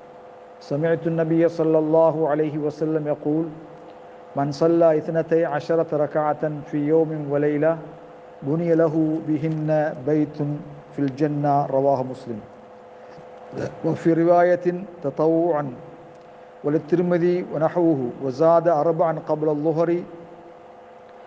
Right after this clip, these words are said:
وركعتين بعدها، وركعتين بعد المغرب، وركعتين بعد العشاء، وركعتين قبل صلاة الفجر."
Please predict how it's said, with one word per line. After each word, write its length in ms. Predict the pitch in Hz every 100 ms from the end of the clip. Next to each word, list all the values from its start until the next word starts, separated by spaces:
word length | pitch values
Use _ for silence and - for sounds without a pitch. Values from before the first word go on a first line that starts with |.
| -
وركعتين 840 | - 147 - 147 160 175 180 175 165
بعدها، 640 | 160 151 160 160 170 - -
وركعتين 800 | 147 147 160 160 175 175 175 160
بعد 260 | 151 151
المغرب، 460 | 160 156 151 165 170 185
وركعتين 720 | 139 - 165 156 170 170 165
بعد 300 | 156 139 147
العشاء، 380 | 151 139 165 156
وركعتين 640 | 147 147 165 147 160 156
قبل 340 | - 147 151 147
صلاة 280 | 151 147 143
الفجر." 420 | 131 131 113 113